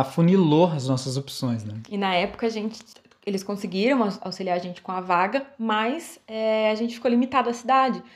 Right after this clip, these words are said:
Speaker 2: Porque, querendo ou não, a gente conhece, ouve falar muito de Toronto, de Vancouver,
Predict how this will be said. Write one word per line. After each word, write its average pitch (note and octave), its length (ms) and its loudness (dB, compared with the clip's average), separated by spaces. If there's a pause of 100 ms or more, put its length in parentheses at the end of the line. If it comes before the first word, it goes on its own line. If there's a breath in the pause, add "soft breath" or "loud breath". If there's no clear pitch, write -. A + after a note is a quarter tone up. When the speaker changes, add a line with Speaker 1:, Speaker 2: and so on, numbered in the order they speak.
(160 loud breath)
Speaker 2:
Porque, - 180 -20
querendo E4+ 320 -2
ou D4+ 80 2
não, C4 200 0
a C#4+ 60 0
gente C#4 240 -4
conhece, C4+ 680 0
ouve A3 180 0
falar A3 260 -4
muito A3 560 2
de F3+ 120 -12
Toronto, G3 760 -2
de F3 120 -6
Vancouver, F#3 640 -4